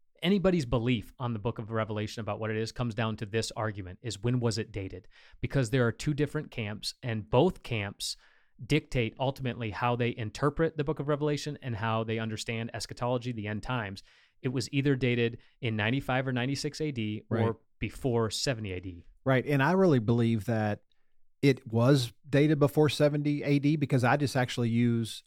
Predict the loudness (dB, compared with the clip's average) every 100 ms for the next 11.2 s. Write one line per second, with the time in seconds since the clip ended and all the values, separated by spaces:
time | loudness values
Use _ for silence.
0 | -8 -2 -2 0 -2 -2 -4 -2 2 4
1 | 4 2 0 0 -2 -4 -6 -6 -10 _
2 | -8 -2 2 2 2 -2 -6 -8 -2 0
3 | 2 -2 -2 -2 0 4 6 6 4 0
4 | _ _ 0 0 0 -2 -2 -2 0 2
5 | 2 0 -2 -4 -2 -2 -2 -2 0 2
6 | 0 -4 -8 -4 -2 -2 0 0 0 -2
7 | -6 _ _ _ -2 2 2 2 0 -4
8 | _ _ -6 0 2 2 2 0 -2 -2
9 | 4 4 4 -2 -10 _ -6 -4 2 4
10 | 4 2 -2 -4 -2 0 2 4 4 4
11 | 2